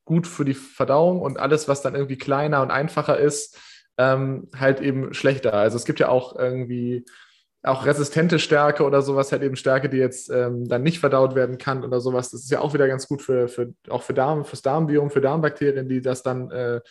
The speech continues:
essen können, wenn man halt eben nur so Zucker, zuckerige, äh, Kohlenhydrate oder sowas zu sich nimmt,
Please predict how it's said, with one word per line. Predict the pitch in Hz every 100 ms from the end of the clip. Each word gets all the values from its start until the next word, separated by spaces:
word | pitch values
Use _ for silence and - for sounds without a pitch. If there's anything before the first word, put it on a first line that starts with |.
| - _ _
essen | 127 143 143
können, | 151 139 135
wenn | 131
man | 127
halt | 131 -
eben | 135
nur | 139 127
so | 123
Zucker, | 120 - 160 160 143 135 131 - - _ -
zuckerige, | 170 170 151 147 143 135 131 - - _ _ _ _ -
äh, | 117 123 123 107 - -
Kohlenhydrate | - 151 147 139 131 131 139
oder | 131
sowas | 127 127 -
zu | 139
sich | 131 -
nimmt, | 139 135